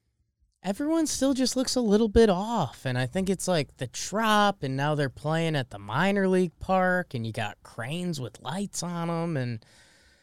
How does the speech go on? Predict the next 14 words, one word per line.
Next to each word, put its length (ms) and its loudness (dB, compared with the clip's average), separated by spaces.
everything's 440 -2
still 200 2
just 220 -2
kinda 240 2
bizarre. 600 4
Everyone's 400 0
still 240 -2
coming 400 0
back 340 2
from 300 -2
getting 260 -4
their 140 0
covid 580 -2
shot, 640 0